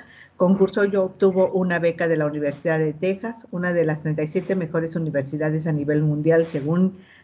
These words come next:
la Academic Ra-, Ranking, eh, of World Universities, y acreditó el curso titulado de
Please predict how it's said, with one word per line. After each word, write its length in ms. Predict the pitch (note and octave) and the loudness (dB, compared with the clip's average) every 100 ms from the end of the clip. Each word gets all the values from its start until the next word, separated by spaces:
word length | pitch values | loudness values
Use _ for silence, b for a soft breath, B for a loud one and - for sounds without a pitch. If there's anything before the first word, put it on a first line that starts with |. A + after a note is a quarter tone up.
| B | B
la 140 | D3+ | 0
Academic 500 | D3 D3+ D3+ E3 E3 - - - - | 0 0 -2 -2 -4 -10 -18 -20 -14
Ra-, 320 | D3 D#3+ D#3 D#3 - | -2 2 2 -2 0
Ranking, 640 | E3+ E3+ F3 F#3+ F3+ F3+ - | 2 2 -2 -2 -2 -6 -6
eh, 340 | D3+ D3 D3 C#3+ | -4 -2 -4 -2
of 220 | D#3 D3 | -2 -2
World 380 | D#3+ D#3+ E3 E3 | -2 0 2 0
Universities, 840 | E3 D#3 D3 D#3 D3+ G3 B3 C#4+ - B B B - | -2 -2 0 -2 -4 -8 -6 -6 -8 B B B -6
y 420 | F3 F3 F#3 - | -2 0 0 0
acreditó 560 | E3 D#3+ D#3+ D#3 D#3 E3+ | -2 2 2 2 2 2
el 120 | E3+ | 2
curso 340 | F3+ E3 F3+ | -2 -2 -4
titulado 760 | - D#3+ D#3 D3+ E3+ F3 F#3 - | -4 -12 -2 2 4 4 0 -2
de 260 | D3+ D3+ | -4 -4